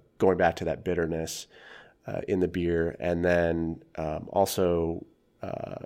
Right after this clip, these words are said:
very beautiful as well, and has some very soothing parts. So the, going back to the, the fruitiness and the citrus type of taste with the beer. So, um,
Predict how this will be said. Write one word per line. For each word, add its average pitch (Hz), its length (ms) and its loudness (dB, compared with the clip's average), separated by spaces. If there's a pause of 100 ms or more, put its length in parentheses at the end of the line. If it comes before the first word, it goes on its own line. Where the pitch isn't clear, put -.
(140)
very 123 160 8
beautiful 107 460 2
as 76 100 -8
well, 73 260 -4
and 85 120 -10
has 85 240 0
some 87 100 -8
very 80 160 0
soothing 85 400 -2
parts. 78 320 -4
So 85 300 0
the, 80 440 -4 (460)
going 90 240 6
back 82 300 4
to 90 120 -2
the, 80 340 -4
the 85 140 -8
fruitiness 82 680 -2
and 78 80 -4
the 76 60 -6
citrus - 600 -6 (160)
type - 240 -2
of 82 140 -4
taste 85 400 -4
with 78 140 -8
the 78 60 -8
beer. 80 420 -2 (480)
So, 87 420 4
um, 76 380 -4